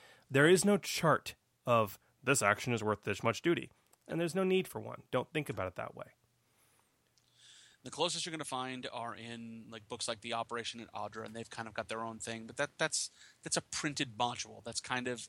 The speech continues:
Speaker 2: in and of itself. Honestly, if I was running that as a, a campaign, I would do exactly what Chris is talking about. I would look at how much contribution rank I'd expecting them to acquire.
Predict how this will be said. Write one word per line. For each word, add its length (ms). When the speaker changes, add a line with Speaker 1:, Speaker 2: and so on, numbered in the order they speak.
Speaker 2:
in 120
and 100
of 100
itself. 400
Honestly, 420
if 280
I 200
was 220
running 320
that 160
as 160
a, 320
a 180
campaign, 640
I 120
would 160
do 140
exactly 360
what 120
Chris 260
is 60
talking 320
about. 240
I 100
would 140
look 260
at 80
how 160
much 200
contribution 500
rank 200
I'd 160
expecting 400
them 140
to 120
acquire. 460